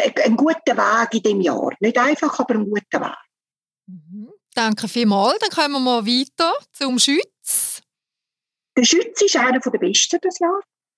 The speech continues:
Speaker 2: Aha, <laughs>
Speaker 1: Ja.
Speaker 2: Gewinner.
Speaker 1: Also Schütz, Schütz, die sind sehr gut dran. Die haben, äh, den Jupiter, der vom Schütz kommt,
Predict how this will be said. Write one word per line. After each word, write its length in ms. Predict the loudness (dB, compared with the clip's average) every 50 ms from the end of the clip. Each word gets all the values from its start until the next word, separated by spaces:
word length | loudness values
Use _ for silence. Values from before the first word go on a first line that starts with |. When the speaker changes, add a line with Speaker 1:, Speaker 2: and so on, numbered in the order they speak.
| _ _ -6
Speaker 2:
Aha, 400 | -4 -4 -2 -2 -2 0 0 -2 -4
<laughs> 320 | -6 _ -4 -2 -2 0 -2
Speaker 1:
Ja. 120 | -2 -2
Speaker 2:
Gewinner. 560 | 0 0 0 0 0 0 0 0 -2 -2 -6 -8 _ _ -18 -16 -14 -12 -12 -10 -8 -4 -4
Speaker 1:
Also 200 | -2 0 2 2
Schütz, 600 | 4 4 4 2 0 -2 -6 -6 -4 -4 -4 -4
Schütz, 440 | -2 0 2 2 2 0 _ -16 -8 -6
die 80 | -4
sind 260 | -2 0 0 0 0
sehr 220 | 2 2 2 2 2
gut 160 | 0 -2 -2 -2 -4
dran. 280 | 0 2 2 2 0 -2
Die 160 | -2 -2 0
haben, 380 | 0 0 0 -2 -2 -6 -6 -4 _
äh, 300 | 0 2 2 0 0 -2 -6 -14 -16 -16 -18 -6 _ 2
den 80 | 4
Jupiter, 580 | 4 2 0 _ _ 0 0 0 _ _ 0 0
der 100 | 0 0
vom 180 | 0 2 2 2
Schütz 380 | 2 2 2 0 0 -4 -8
kommt, 340 | -10 -2 0 0 0 0 -2